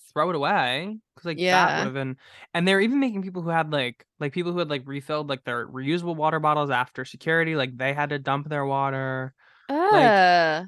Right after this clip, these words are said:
Speaker 1: it was,
Speaker 2: what
Speaker 1: like,
Speaker 2: a
Speaker 1: they,
Speaker 2: waste.
Speaker 1: it was so, it was so weird. I've never experienced anything like this. And then, of course, we're literally taking off. We're, like, midway through ascent, and I gotta piss.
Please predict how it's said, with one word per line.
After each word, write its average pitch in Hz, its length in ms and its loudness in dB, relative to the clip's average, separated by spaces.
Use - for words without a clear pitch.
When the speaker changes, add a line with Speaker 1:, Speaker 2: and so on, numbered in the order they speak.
Speaker 1:
it 156 100 0
was, 190 200 2
Speaker 2:
what 208 80 2
Speaker 1:
like, 190 100 0
Speaker 2:
a 185 60 4
Speaker 1:
they, 190 100 4
Speaker 2:
waste. 170 760 0
Speaker 1:
it 175 60 -2
was 185 180 2
so, 175 720 0
it 160 60 -8
was 165 120 -8
so 175 380 0
weird. 147 120 4
I've 127 100 0
never 151 220 -4
experienced 139 360 -4
anything 123 220 -6
like 120 180 -8
this. - 300 -14
And 190 140 0
then, 175 420 4
of - 120 -14
course, 160 640 0
we're 185 140 2
literally 214 240 4
taking 196 360 -4
off. 160 280 0
We're, 156 120 -4
like, 156 120 -2
midway 170 440 -4
through 165 240 -8
ascent, 147 560 -2
and 185 120 -14
I 254 140 -4
gotta 175 260 -4
piss. 220 440 -8